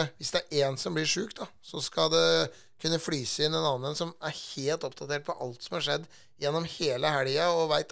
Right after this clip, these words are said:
alt like godt som han han tar over for. Eh, det for meg, det synes jeg liksom, da, da snakker vi liksom to null, altså, når det gjelder samarbeid, altså.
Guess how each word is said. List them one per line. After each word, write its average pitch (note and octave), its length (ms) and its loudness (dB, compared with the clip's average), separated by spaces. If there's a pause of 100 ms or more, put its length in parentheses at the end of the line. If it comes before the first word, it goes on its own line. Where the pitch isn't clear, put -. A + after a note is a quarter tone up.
(120)
alt D#3+ 280 -4
like D3 240 -6
godt C3+ 160 -2
som D#3 160 -6
han C3 160 -2
han D3+ 160 0
tar C#3 240 0
over A#2+ 160 -6
for. F#3+ 220 -2 (580)
Eh, D3+ 240 4 (120)
det D3 200 6
for F3 160 0
meg, F#3 260 6
det C#3+ 220 4
synes F3+ 240 -2
jeg D#3+ 240 6
liksom, D3+ 180 0
da, D#3+ 200 6 (440)
da - 60 2
snakker - 480 0
vi E3 80 4
liksom D3+ 240 2
to D3 280 -2
null, D3+ 200 -2
altså, G#3 260 4
når D#3 140 2
det D#3 140 6
gjelder D#3 400 6
samarbeid, C#3+ 480 2
altså. B2 260 0